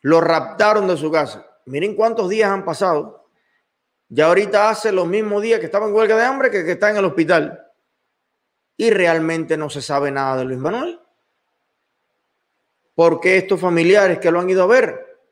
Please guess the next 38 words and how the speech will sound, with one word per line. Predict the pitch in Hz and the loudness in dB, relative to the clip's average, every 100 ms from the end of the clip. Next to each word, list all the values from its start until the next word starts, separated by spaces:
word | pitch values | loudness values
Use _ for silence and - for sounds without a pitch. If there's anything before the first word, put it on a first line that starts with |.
| _ | _
no | 123 156 160 | -6 -2 -2
se | 170 | -4
sientan | 151 170 180 180 175 | -6 -4 -4 -2 -4
frente | 160 165 175 | -2 -4 -4
a | |
una | 175 160 | -2 0
cámara | 226 233 180 | 0 2 0
o | 151 | -2
frente | 151 156 147 156 | -2 -4 0 2
a | 151 | 2
un | 170 170 | 2 2
periodista | 185 165 170 247 - 180 | 2 4 4 2 0 -2
o | |
frente | 147 151 147 151 | -2 -4 -2 0
a | 151 | 0
un | 190 190 | 0 0
reportero | 175 151 160 214 202 | -2 0 -2 0 0
independiente | 202 208 214 285 247 151 - _ _ _ _ _ _ - | 0 0 0 0 0 -6 -10 _ _ _ _ _ _ 0
y | 160 | 2
le | 156 143 | 2 2
cuentan | 143 135 135 127 | -2 -4 -6 -4
todo? | 143 165 220 - _ _ _ _ _ _ _ _ _ _ - | -2 0 -2 -6 _ _ _ _ _ _ _ _ _ _ -2
¿Cómo | 175 180 | 0 0
son | 170 180 | -2 -4
los | 175 - | -4 0
pasos | 180 180 185 | 0 0 -2
para | 170 156 | 0 2
llegar | 151 147 156 | 4 2 2
a | 160 | 0
Luis | 156 | -2
Manuel? | 147 143 170 220 | -4 -2 -2 -2
¿Quién | 175 170 170 | -2 0 2
lo | |
autorizó? | 165 165 156 147 180 220 | 2 2 0 0 -2 -2
¿Quién | 202 170 165 | 0 -2 0
lo | 151 | 0
llevó | 147 143 139 | 2 2 2
allí? | 139 214 302 - | 0 -2 -4 -12